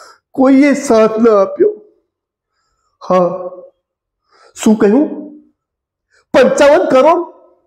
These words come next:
પાકિસ્તાનને પંચાવન કરોડ અપાવવા માટે મહાત્મા ગાંધીજીએ અન્ન જળનો ત્યાગ નહોતો કર્યો.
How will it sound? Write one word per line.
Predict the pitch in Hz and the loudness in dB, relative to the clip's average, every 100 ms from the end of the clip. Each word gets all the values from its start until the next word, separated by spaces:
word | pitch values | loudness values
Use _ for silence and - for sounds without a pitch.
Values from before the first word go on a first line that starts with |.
| _ _ _ _ _ _ _ _ _ _ | _ _ _ _ _ _ _ _ _ _
પાકિસ્તાનને | 196 214 220 254 - 254 240 240 247 254 | 0 0 0 -2 -2 0 2 2 2 2
પંચાવન | 254 226 226 247 247 254 | 2 -2 0 0 2 0
કરોડ | 247 240 240 240 | 0 0 2 0
અપાવવા | 220 - 226 233 247 233 | -2 0 0 2 2 2
માટે | 226 226 226 226 226 | 0 0 2 2 2
મહાત્મા | 220 202 214 226 240 226 | 0 0 0 -2 -2 -2
ગાંધીજીએ | 202 208 202 226 185 208 220 233 233 - - | 0 -2 -2 -2 -2 0 2 2 -2 -10 -4
અન્ન | 247 262 262 214 | 0 2 2 2
જળનો | 240 247 262 254 | 2 2 2 2
ત્યાગ | 254 254 254 | 2 2 2
નહોતો | 247 285 381 359 330 | 2 2 2 0 0
કર્યો. | 262 160 | -2 -2